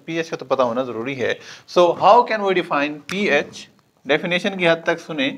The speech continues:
रेड कलर मेरे ख्याल से कुछ ज़्यादा अच्छा नहीं आ रहा, ब्लैक से लिख लेते हैं। डेफिनेशन की हद तक अगर हम देखें तो पीएच हमारे पास क्या है, power of hydrogen।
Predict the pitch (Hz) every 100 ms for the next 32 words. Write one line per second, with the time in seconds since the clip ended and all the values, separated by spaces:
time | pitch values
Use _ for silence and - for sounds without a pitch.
0 | - - - - - - _ _ _ -
1 | 147 190 190 190 180 170 165 160 151 139
2 | 139 127 135 117 101 98 98 107 117 -
3 | 131 104 107 101 131 - - - - -
4 | - _ 151 156 190 196 220 196 202 202
5 | 185 185 180 147 147 151 170 165 160 185
6 | 190 185 160 147 143 143 - 139 127 123
7 | 127 127 - 147 151 156 - 127 135 135
8 | - 117 117 139 123 95